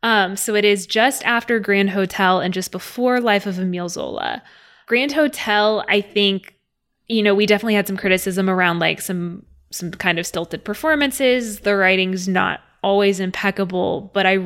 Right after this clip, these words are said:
I really understood what the movie was trying to tell me. I think it had a really strong handle on themes. Um, there are also some really great shots of Grand Hotel. It's got some very impressive,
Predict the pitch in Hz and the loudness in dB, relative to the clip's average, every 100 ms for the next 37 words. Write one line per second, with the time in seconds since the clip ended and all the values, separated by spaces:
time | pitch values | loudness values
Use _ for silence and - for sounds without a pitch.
0 | 180 180 - 196 208 185 180 226 240 240 | -6 -12 -6 -2 0 -2 -2 2 2 2
1 | 233 - 208 196 202 190 - - 190 180 | 2 2 2 4 4 4 -2 -2 0 0
2 | 175 180 175 - 175 175 180 190 170 175 | 0 -4 -8 -8 -6 -4 -4 -6 -6 -6
3 | 170 165 - 165 190 202 220 220 - _ | -4 -4 -4 -2 2 2 2 -2 -10 _
4 | _ _ - 190 185 185 185 185 185 202 | _ _ -4 0 2 2 2 0 0 -4
5 | - 190 185 190 185 - 180 180 185 185 | -8 -4 0 2 0 0 -2 -2 -2 0
6 | 185 185 180 180 180 - 180 190 208 214 | 0 -2 -4 -8 -6 0 2 4 2 2
7 | 208 - 185 180 180 170 175 180 180 180 | 0 2 4 4 2 2 0 -2 -2 -4
8 | 180 180 180 180 175 - - 185 170 - | -2 0 0 0 0 -2 -2 -2 -4 -6
9 | 170 180 180 185 233 233 190 185 175 - | -6 -6 -4 -2 2 2 2 0 -2 -2
10 | 185 180 175 175 175 175 175 | -2 -2 -2 -4 -4 -4 -4